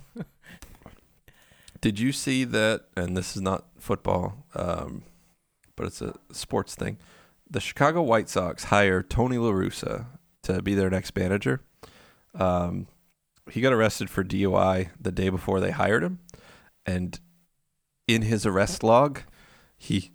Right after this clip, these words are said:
Speaker 2: s-, tells the cop, uh, "I'm gonna get this wrong, so maybe I'll look it up." But he pulls the classic, like, "Do you know who I am?" while getting arrested for D U I. And then the, the White Sox hired him anyway. He's seventy-six years old.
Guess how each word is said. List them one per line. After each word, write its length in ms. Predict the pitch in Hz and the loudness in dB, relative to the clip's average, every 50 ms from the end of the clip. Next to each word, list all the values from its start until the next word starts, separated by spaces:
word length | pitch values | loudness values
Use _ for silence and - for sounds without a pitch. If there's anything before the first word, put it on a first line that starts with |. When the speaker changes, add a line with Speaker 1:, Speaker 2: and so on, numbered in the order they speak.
| _ - | _ -18
Speaker 2:
s-, 180 | - - - - - | -16 -14 -14 -8 -2
tells 280 | - - 101 104 101 - | 0 2 2 2 0 -2
the 100 | - 98 | -4 -6
cop, 560 | - - 98 95 101 98 - - _ _ - - _ _ _ _ _ | -2 0 2 2 2 0 -2 -6 _ _ -20 -20 _ _ _ _ _
uh, 480 | - - 87 - - - - - - 110 - - _ _ _ _ _ _ - - - - | -6 -4 -2 -2 -2 -2 -2 -2 -4 -8 -10 -18 _ _ _ _ _ _ -20 -20 -16 -8
"I'm 100 | - 107 | -4 -2
gonna 120 | 110 104 | 0 0
get 160 | 95 98 95 - | 2 0 0 -2
this 180 | 98 - - | -2 -4 -2
wrong, 300 | - 95 90 90 87 87 | -2 -2 0 0 -2 -4
so 160 | - - 98 | -6 -8 -6
maybe 240 | 98 95 92 92 92 | -4 -4 -2 -2 -2
I'll 100 | 90 90 | -4 -4
look 180 | 87 90 - - | -4 -4 -4 -2
it 80 | 92 | -2
up." 280 | 92 92 87 - - - - - - - - - _ - | 0 0 -2 -4 -8 -20 -20 -20 -20 -20 -20 -12 _ 0
But 100 | 107 110 | 4 4
he 100 | 117 113 | 4 4
pulls 440 | - - - 151 151 151 143 127 | 4 2 2 2 2 2 0 0
the 100 | - 120 | -2 -4
classic, 560 | - - - 104 98 101 101 - - 101 - - | -2 2 2 2 2 2 0 -2 -2 -4 -2 0
like, 300 | 98 92 90 - - - | 0 0 -2 -4 -8 -6
"Do 100 | 104 98 | -6 -4
you 220 | 95 98 101 101 | -2 -2 -2 0
know 240 | 95 92 92 92 90 | 0 0 0 0 0
who 200 | 87 101 101 95 95 | 0 0 2 2 2
I 100 | 95 95 | 2 2
am?" 460 | 98 98 92 87 90 98 107 107 104 - - | 0 -2 -2 0 0 0 -2 -4 -6 -10 -10
while 200 | - - 95 92 | -4 -2 -2 -2
getting 240 | 95 95 92 92 90 | -2 -2 -4 -4 -4
arrested 420 | 90 95 95 90 - - 98 95 | -2 -2 -2 -2 -4 -4 -10 -10
for 160 | - - - 98 | -10 -8 -8 -6
D 120 | 98 98 | -6 -4
U 180 | 98 92 90 95 | -4 -2 0 0
I. 180 | - 95 - - _ _ _ _ _ - - - - - - - - - _ _ _ _ - | 0 0 0 -2 _ _ _ _ _ -20 -20 -20 -20 -20 -20 -20 -20 -20 _ _ _ _ 0
And 160 | - 104 110 | 0 2 2
then 120 | 113 113 | 4 4
the, 340 | 117 110 104 98 95 95 92 | 6 6 6 8 8 6 4
the 140 | 78 98 98 | 4 4 6
White 180 | 110 139 160 - | 6 6 4 4
Sox 260 | - 151 131 - - | 4 2 2 2 0
hired 280 | - 123 131 127 120 | 0 4 4 4 4
him 100 | 117 110 | 4 2
anyway. 300 | 104 107 107 98 95 90 85 | 2 2 2 2 2 2 0
He's 200 | - - 113 - | 0 -4 -6 -6
seventy-six 840 | - - - 139 135 147 170 185 156 - - - 135 - - - | -4 -2 2 2 2 2 2 0 -4 -4 -2 -2 -4 -4 -4 -4
years 240 | 123 110 107 98 101 | -4 -2 -2 0 0
old. 340 | 95 98 - - - - | -2 -2 -2 -4 -8 -10